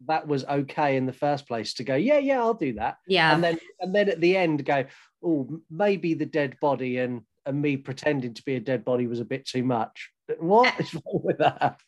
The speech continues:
Speaker 2: See, I don't really know why she decided to go along with it because it was cruel in essence, because it's like, well, you're tricking this guy into thinking that he might have a chance with you.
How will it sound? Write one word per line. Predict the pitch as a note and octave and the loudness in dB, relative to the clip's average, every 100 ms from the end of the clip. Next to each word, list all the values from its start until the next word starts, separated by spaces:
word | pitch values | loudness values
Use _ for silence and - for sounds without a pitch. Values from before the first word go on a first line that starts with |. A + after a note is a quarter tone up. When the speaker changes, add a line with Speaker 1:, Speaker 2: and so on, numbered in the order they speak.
| _ _ - - | _ _ -20 -6
Speaker 2:
See, | - D#4+ | 0 4
I | C4+ | 6
don't | E4 G#4 | 6 4
really | E4 D#4+ | 4 4
know | C4+ A#3 | 4 6
why | A3 B3 | 4 2
she | - | 0
decided | A3 A3 F#3+ F#3 F#3+ | -2 0 2 2 0
to | G#3 | -4
go | G3+ F#3+ | -2 -2
along | D#3+ E3 F3+ | -2 -2 -2
with | A3 | -4
it | B3+ | -4
because | - G#3 A3+ G#3+ | -4 -4 -4 -2
it | D4 | 0
was | B3+ D4 E4+ - | 2 0 -2 -8
cruel | D4 B3+ A#3 A3+ | -4 0 0 0
in | A3 | -4
essence, | G#3 G3 G3 G3 F3 - | -2 -2 -2 -4 -6 -4
because | G#3 G#3 G#3 | -4 0 -2
it's | G3 G#3+ | -2 -2
like, | G#3+ G#3+ | -2 -2
well, | A3 | 0
you're | G#3 G#3+ | 0 -2
tricking | - D4+ D#4+ C#4+ | -2 -4 -2 -2
this | A#3 G#3+ | -2 -4
guy | F#3 E3 D#3+ | 2 4 4
into | D3+ F#3 F#3 | 0 -4 -6
thinking | F3+ F#3 F#3 F#3+ F3+ | -4 -2 -2 -2 0
that | E3 E3 D3+ - - _ - | 2 2 0 -4 -20 _ -4
he | A3+ | 2
might | G#3+ F#3+ G3+ | 4 2 0
have | G3+ | -4
a | G3+ | -6
chance | - F3+ D#3 - | -4 -4 -4 -8
with | D#3+ D#3+ | -10 -6
you. | B2 F#2 | -6 -6